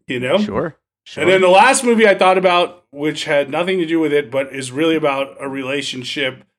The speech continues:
Speaker 1: starting at a real high and then watching it descent, uh, till its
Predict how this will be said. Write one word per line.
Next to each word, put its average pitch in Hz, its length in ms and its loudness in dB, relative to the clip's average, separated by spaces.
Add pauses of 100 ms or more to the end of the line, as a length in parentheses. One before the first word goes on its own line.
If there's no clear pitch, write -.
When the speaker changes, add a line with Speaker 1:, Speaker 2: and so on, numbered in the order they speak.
(200)
Speaker 1:
starting 143 460 2
at 135 80 -2
a 127 60 -8
real 127 260 -4
high 120 240 -4
and 120 160 -6
then 117 280 -10
watching 117 360 -8
it 120 140 -10
descent, 110 580 -10
uh, 110 460 -8
till 120 220 -12
its - 340 -14